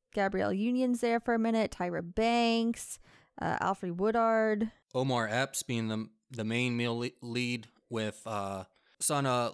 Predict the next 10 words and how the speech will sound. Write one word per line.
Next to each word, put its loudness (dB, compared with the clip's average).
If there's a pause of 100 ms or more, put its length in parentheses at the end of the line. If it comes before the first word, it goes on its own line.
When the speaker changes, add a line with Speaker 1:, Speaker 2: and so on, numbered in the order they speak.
Speaker 2:
Lathan 0
being 0
the 0
main 0
actress. -2 (280)
And -2
then 0
her 0
mother, 2
um, 0